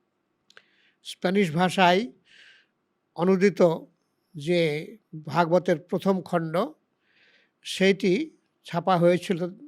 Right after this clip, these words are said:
সেখানে, আর তাকে দেখাবেন সেই চেষ্টা, সেই ইচ্ছা ছিল।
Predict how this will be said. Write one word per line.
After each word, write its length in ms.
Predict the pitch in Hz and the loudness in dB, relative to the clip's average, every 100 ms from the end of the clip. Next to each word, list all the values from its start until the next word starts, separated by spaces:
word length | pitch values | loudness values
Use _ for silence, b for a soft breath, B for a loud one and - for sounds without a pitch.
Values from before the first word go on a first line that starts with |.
| - | -14
সেখানে, 500 | - 165 165 220 349 _ _ _ _ _ _ _ _ _ - | -8 -4 -4 -4 -8 _ _ _ _ _ _ _ _ _ -6
আর 100 | 190 | -4
তাকে 340 | 175 190 180 180 | -2 -4 -2 -2
দেখাবেন 600 | 160 165 185 180 220 - _ _ b b b b b _ _ _ | -2 0 0 0 -2 -8 _ _ b b b b b _ _ _
সেই 220 | - 202 196 | -6 -4 -2
চেষ্টা, 400 | 190 170 185 175 | -2 -4 -4 -4
সেই 260 | - 190 | 2 2
ইচ্ছা 220 | 190 190 | 2 -2
ছিল। 300 | 180 - 165 | -4 -2 -4